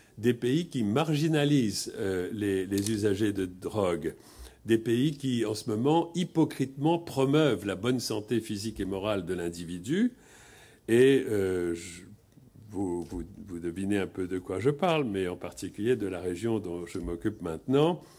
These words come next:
euh, et, et de la Russie, qui en, ne reconnaît pas, par exemple, l'utilité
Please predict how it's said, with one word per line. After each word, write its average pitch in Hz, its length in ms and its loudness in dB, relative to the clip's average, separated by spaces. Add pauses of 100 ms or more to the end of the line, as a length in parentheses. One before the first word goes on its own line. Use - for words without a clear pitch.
(420)
euh, 90 420 2
et, 95 520 0
et - 20 -4
de 90 160 -6
la 90 140 -2
Russie, 110 420 -2
qui 92 160 -6
en, 82 100 -6 (180)
ne 95 200 -4
reconnaît 123 460 0
pas, 185 200 0
par 82 200 -10
exemple, 87 420 -6
l'utilité 90 840 -4